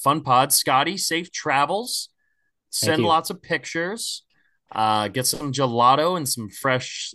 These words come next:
Speaker 1: you know, pasta and pizza and bada gabagool and all that good fun stuff. Uh, but have fun. Seriously, it's gonna be an amazing trip. We'll miss you here, but, um, you're, you're gonna have a good time and, uh, and try, you know, try not to watch too much football while you're there.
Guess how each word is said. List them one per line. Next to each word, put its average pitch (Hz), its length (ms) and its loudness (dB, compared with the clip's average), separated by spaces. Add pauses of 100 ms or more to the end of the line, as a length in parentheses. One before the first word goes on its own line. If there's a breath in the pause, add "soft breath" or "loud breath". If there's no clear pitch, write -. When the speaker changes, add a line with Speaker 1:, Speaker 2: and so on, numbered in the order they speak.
Speaker 1:
you 113 140 -6
know, 107 240 -4
pasta 175 800 2
and 95 180 -10
pizza 180 760 0
and 98 420 -8
bada 123 300 0 (160)
gabagool 160 760 2
and 139 80 -2
all 143 160 0
that 139 260 -2
good 113 260 -12
fun 104 260 -6
stuff. 90 300 -6 (460 loud breath)
Uh, 98 340 2
but 113 180 2
have 135 200 4
fun. 113 240 4
Seriously, 101 320 -2
it's 95 120 -6
gonna 110 140 -4
be 101 60 -2
an 98 80 -4
amazing 95 260 -4
trip. 98 260 -2
We'll 104 120 0
miss 113 240 2
you 107 80 -4
here, 104 180 0
but, 95 340 -2
um, 90 340 -2 (680 soft breath)
you're, 110 160 0
you're 117 180 0
gonna 120 140 0
have 110 160 0
a - 20 -6
good 98 180 -6
time 101 440 -2
and, 95 320 -4
uh, 92 200 0
and 104 140 -4
try, 165 280 6
you 170 200 -2
know, 170 160 4
try 214 220 0
not 233 180 2
to 226 60 -4
watch 180 320 0
too - 260 -10
much 147 220 -4
football 90 420 -4
while 87 140 -2
you're 85 180 -6
there. 78 220 -10